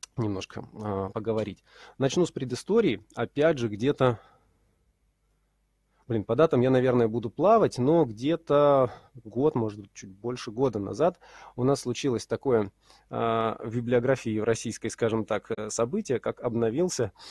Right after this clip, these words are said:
ну, гост, скажем так, правила оформления, э, библиографических описаний.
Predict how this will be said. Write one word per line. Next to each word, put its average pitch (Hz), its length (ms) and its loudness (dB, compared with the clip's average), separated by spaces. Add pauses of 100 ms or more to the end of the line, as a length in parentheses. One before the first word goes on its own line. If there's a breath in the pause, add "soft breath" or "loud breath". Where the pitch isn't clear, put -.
(180 loud breath)
ну, 107 140 -4
гост, 139 360 -4
скажем 98 300 -8
так, - 160 -12
правила 123 460 2
оформления, 107 640 -2 (300 soft breath)
э, 117 60 -8
библиографических 107 840 -8
описаний. 107 540 -6